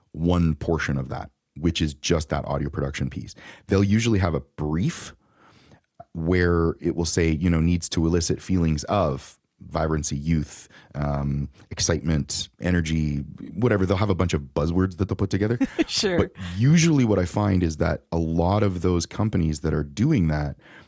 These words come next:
Speaker 1: uh, i-, i e sending out the brief to the producers, the audio producers, the people coming up with that is actually the marketing house, right? Um, at least in my experience.
Speaker 2: Yeah,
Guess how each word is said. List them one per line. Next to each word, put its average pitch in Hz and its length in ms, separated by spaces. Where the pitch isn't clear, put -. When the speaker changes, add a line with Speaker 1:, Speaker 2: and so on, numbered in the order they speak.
Speaker 1:
uh, 82 200
i-, 87 100
i 90 100
e 85 120
sending 90 360
out 92 160
the 92 80
brief 87 340
to 90 120
the - 80
producers, 117 520
the - 180
audio 95 260
producers, - 400
the 104 100
people 113 240
coming 98 220
up 101 100
with 92 120
that 78 140
is 78 140
actually 82 240
the 73 80
marketing 78 460
house, - 320
right? 82 240
Um, 85 260
at 113 100
least 135 220
in 110 80
my 101 140
experience. 87 580
Speaker 2:
Yeah, 160 320